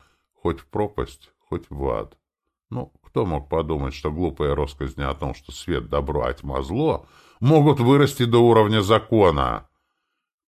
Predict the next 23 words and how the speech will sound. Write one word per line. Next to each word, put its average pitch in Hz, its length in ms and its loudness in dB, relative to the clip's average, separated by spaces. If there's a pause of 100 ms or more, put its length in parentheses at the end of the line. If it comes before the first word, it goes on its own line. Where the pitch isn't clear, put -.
Кто 135 320 -2
мог 98 320 -4
представить, 82 640 -6
что - 220 -12
сама 87 480 -4
основа 71 500 -6
древних 62 560 -8
знаний 90 680 -10 (360)
будет 139 400 4
запрещена, 117 1040 0 (300)
а 87 120 2
за 85 140 0
их 95 220 -2
использование 92 720 -2
магов 85 340 -2
станут 78 380 -2
приговаривать 80 720 -2
к - 60 -20
смертной 85 460 -4
казни? 60 520 -4 (640)
Невозможно 67 880 -8
и 53 100 -12
невероятно. 62 960 -10